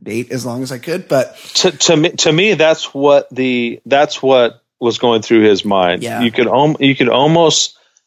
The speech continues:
Speaker 2: see the squirrel on the wheel inside of his head
Speaker 1: Yeah.
Speaker 2: as he is looking at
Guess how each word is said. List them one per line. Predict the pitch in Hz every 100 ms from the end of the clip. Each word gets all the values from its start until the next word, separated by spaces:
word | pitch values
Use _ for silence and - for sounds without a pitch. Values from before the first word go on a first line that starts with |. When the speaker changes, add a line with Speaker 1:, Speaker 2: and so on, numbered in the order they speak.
| -
Speaker 2:
see | - - 147 151 151
the | 135 123
squirrel | 113 - - - - 131 135 147 151
on | 123 120
the | 107
wheel | 117 120 110 104
inside | 107 107 95 117 110
of | 110 107
his | 101 -
head | 113 110 98
Speaker 1:
Yeah. | 92 - - - _ _ -
Speaker 2:
as | 123 120 -
he | 135 131 127 120 120 _ _ _ _ _
is | 131 120 113
looking | 117 147 139 143 131 123 117 -
at | 113 107 -